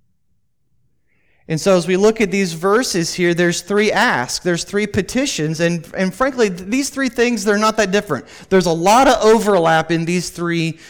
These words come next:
prayer petitions because they're really asking one big thing, all right? They're just coming at it from different directions. They're asking God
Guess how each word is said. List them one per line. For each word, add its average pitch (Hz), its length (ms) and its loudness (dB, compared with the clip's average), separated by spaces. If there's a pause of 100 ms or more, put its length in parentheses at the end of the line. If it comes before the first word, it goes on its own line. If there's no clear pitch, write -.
(120)
prayer 202 320 2
petitions 151 760 -2
because 175 400 -2
they're 160 160 0
really 226 340 0
asking 160 600 -4
one 185 460 0
big 170 380 -4
thing, 107 460 -6 (560)
all 127 80 -16
right? 156 340 -6 (280)
They're 151 80 -4
just 156 200 -8
coming 196 280 -2
at 185 120 0
it 196 120 -2
from 139 240 -8
different 147 380 -6
directions. 120 840 -8 (1400)
They're 135 240 -4
asking 190 640 0
God 120 460 -2